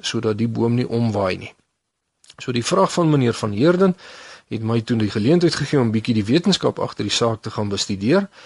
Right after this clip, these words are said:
En die beginsel is eintlik redelik eenvoudig, want die draaimoment wat op die wortels van 'n boom uitgeoefen word, is die produk van die hoogte van die boom vermenigvuldig met die krag wat die wind op die boom uitoefen. Maar in praktyk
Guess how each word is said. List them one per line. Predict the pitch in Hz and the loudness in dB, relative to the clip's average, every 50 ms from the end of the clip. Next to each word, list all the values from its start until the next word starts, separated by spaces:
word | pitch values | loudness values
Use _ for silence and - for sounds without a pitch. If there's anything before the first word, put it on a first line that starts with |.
| - - - - - - - _ | -20 -20 -20 -20 -20 -20 -18 _
En | - 101 | -10 -8
die | 101 | -6
beginsel | 95 110 - - 254 269 - - 127 104 | -6 -2 2 4 4 4 4 4 2 2
is | 101 110 139 | 2 0 0
eintlik | 139 135 123 127 123 - - | 0 0 2 2 0 0 -2
redelik | 107 107 110 117 123 123 - - | -2 -2 -2 -2 -2 -2 -4 -4
eenvoudig, | 101 101 - - 190 208 202 196 151 | -6 -4 0 2 4 6 6 4 4
want | 131 131 127 | 2 0 0
die | 123 110 | 0 0
draaimoment | 98 98 101 127 156 175 185 170 135 120 123 123 120 - - - - _ - _ 117 | 0 0 2 2 4 4 6 6 4 4 2 2 0 -2 -8 -14 -18 _ -10 _ -6
wat | 113 110 120 | -4 -4 -4
op | 107 123 | -2 -2
die | 117 101 | -2 -2
wortels | 101 107 135 147 - 190 156 - | 0 0 0 2 2 0 0 0
van | - 123 120 | 0 0 0
'n | 110 101 | 0 0
boom | 104 110 113 117 - | 0 0 0 0 0
uitgeoefen | - 131 127 - - 127 123 117 - 123 113 | 0 -2 0 0 -2 -2 -2 -2 -2 -4 -2
word, | 104 110 107 107 - - - - - - - - _ _ | 0 0 0 0 0 -4 -12 -20 -20 -20 -20 -20 _ _
is | - 110 - | -10 -6 -4
die | 127 117 | -4 -4
produk | - 120 107 117 151 156 - | -4 -6 0 0 0 0 2
van | - 147 123 | 0 0 0
die | 113 104 | 2 2
hoogte | 104 160 175 - - 226 | 2 2 2 2 2 0
van | 180 - 214 | 2 4 4
die | 202 202 | 4 4
boom | 170 175 180 180 180 - - - - - - - _ | 6 6 6 6 4 2 -2 -10 -20 -20 -20 -20 _
vermenigvuldig | - - 107 120 123 120 127 113 - - 135 135 131 123 - - | -10 -6 -4 -2 0 0 0 0 2 2 2 4 4 2 0 0
met | 120 | -2
die | 113 113 - | -2 -2 -2
krag | - 147 131 117 - - - - | 0 0 0 0 -2 -8 -12 -8
wat | - 120 117 | -6 -2 -2
die | 113 107 | -2 0
wind | 104 123 127 127 120 - - | 2 2 2 2 0 -4 -6
op | - - 110 - | -8 -8 -6 -4
die | - 110 | -6 -6
boom | 104 110 113 107 107 - - | -4 -2 -2 -2 -2 -2 -2
uitoefen. | 147 175 - 196 160 - 120 101 101 - _ _ _ _ - - - - - - - _ | -2 0 2 0 0 0 0 -4 -6 -8 _ _ _ _ -20 -20 -20 -20 -20 -20 -20 _
Maar | - 120 113 | -8 -4 -2
in | 127 135 | -2 -2
praktyk | - - 127 - - - 240 226 156 - - | 0 0 -2 -2 -2 0 0 0 0 -2 -6